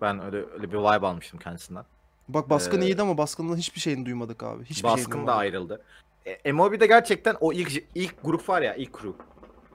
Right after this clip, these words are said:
Speaker 1: İlk crew'da gerçekten ümit vadeden bir şey kaldı, motive kaldı.
Speaker 2: Evet.
Speaker 1: Tohanlara falan kaldı orası yani.
Speaker 2: <laughs> Aynen, aynen, aynen. O, o, orası öyle bitti. Pa-, yani
Speaker 1: Ya bu arada, bu arada
Speaker 2: P-,
Speaker 1: şeyi de
Speaker 2: P M C parasına
Speaker 1: söylemeden
Speaker 2: baktığı
Speaker 1: geçemeyeceğim.
Speaker 2: için, P M C parasına baktığı için ne kadar yetenekli olursan o seni şu an Afro trap ve,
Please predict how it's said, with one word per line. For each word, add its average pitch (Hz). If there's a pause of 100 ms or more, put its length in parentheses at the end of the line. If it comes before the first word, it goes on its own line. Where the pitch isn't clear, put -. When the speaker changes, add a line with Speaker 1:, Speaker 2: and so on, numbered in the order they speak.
Speaker 1:
İlk 175
crew'da 196 (400)
gerçekten 180
ümit 175
vadeden 160
bir 160
şey 143
kaldı, 95
motive 113
kaldı. 87
Speaker 2:
Evet. 151
Speaker 1:
Tohanlara 143
falan 143
kaldı 110
orası 98
yani. 165
Speaker 2:
<laughs> 156
Aynen, 156
aynen, 131
aynen. 120
O, 113
o, 120
orası 135
öyle 127
bitti. 110
Pa-, -
yani 123
Speaker 1:
Ya 120
bu 151
arada, 147
bu 139
arada 135
Speaker 2:
P-, 208
Speaker 1:
şeyi 190
de -
Speaker 2:
P 139
M 131
C 202
parasına 180
Speaker 1:
söylemeden 185
Speaker 2:
baktığı 165
Speaker 1:
geçemeyeceğim. 156
Speaker 2:
için, 175
P 160
M 151
C 180
parasına 160
baktığı 139
için 147
ne 160
kadar 147
yetenekli 131
olursan 135
o 127
seni 127
şu 135
an 127
Afro 131
trap 123
ve, 135